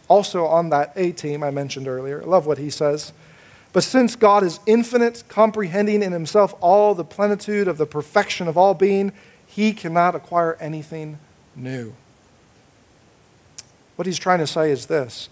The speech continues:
an infinite, perfect being cannot be the receiver of some new perfection,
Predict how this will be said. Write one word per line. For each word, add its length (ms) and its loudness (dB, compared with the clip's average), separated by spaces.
an 200 -4
infinite, 640 -2
perfect 500 -2
being 320 -2
cannot 460 0
be 100 -4
the 140 -4
receiver 560 -4
of 100 -6
some 360 -2
new 560 0
perfection, 640 -14